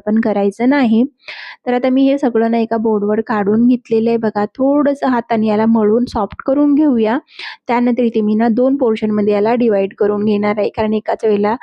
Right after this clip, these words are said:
अ, एवढे मोठे रोल्स आपण तयार करणार नाही, तर थोडेसे छोट्या साईजचे रोल आपण बनवून घेऊया. तर बघा, इथं मी थोडंसं बॅटर घेतलेलं आहे, हाताने सॉफ्ट करून घेतला आहे.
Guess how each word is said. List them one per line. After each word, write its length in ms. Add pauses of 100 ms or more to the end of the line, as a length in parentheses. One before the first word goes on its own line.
(320)
अ, 200
एवढे 240
मोठे 300
रोल्स 260
आपण 340
तयार 200
करणार 340
नाही, 260 (160)
तर 60 (140)
थोडेसे 300
छोट्या 300
साईजचे 340
रोल 160
आपण 220
बनवून 360
घेऊया. 360 (1080)
तर 120
बघा, 200
इथं 220
मी 260
थोडंसं 420
बॅटर 320
घेतलेलं 460
आहे, 80
हाताने 400
सॉफ्ट 380
करून 220
घेतला 340
आहे. 320